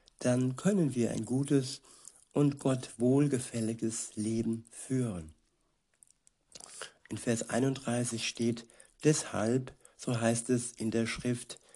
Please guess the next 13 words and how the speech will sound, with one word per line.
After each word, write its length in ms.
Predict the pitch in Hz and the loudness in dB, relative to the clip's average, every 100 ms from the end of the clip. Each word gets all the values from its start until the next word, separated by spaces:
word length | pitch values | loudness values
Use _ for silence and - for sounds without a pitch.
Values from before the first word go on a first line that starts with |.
| - _ _ | -20 _ _
wird 260 | 127 147 - | 2 2 2
ein 180 | 104 101 | -2 0
Mann 560 | 101 104 131 143 139 - _ _ - | 2 4 4 4 0 -10 _ _ -16
Vater 640 | - - 113 - 131 123 - _ - | -8 -4 -4 0 0 0 -4 _ 0
und 260 | 170 170 | 0 0
Mutter 420 | 127 123 127 127 127 | -2 -2 -2 -4 -4
verlassen 720 | - 185 202 196 - 87 78 _ _ - - _ _ _ - | -2 0 2 0 -2 -4 -8 _ _ -20 -20 _ _ _ -4
und 260 | 202 208 - | 0 0 2
sich 320 | 151 147 - | 2 2 2
mit 160 | 120 | -2
seiner 460 | - 110 110 113 110 | -2 -4 0 2 0
Frau 580 | - - 101 98 110 113 | -2 -2 0 2 0 -2
verbinden, 920 | - - 110 120 117 117 117 123 120 | -8 -6 -2 2 4 2 2 2 2